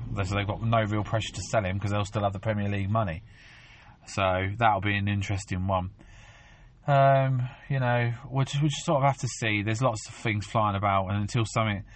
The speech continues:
gets announced on Arsenal's website, um, I don't know about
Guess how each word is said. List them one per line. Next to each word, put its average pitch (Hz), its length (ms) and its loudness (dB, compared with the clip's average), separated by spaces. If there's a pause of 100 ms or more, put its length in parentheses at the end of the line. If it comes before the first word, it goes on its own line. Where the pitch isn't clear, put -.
(240)
gets 107 180 -4
announced 107 300 -2
on 107 80 0
Arsenal's 104 560 2
website, 101 640 0 (880)
um, 95 420 0
I 101 60 -4
don't 110 140 -2
know 101 100 2
about 98 300 0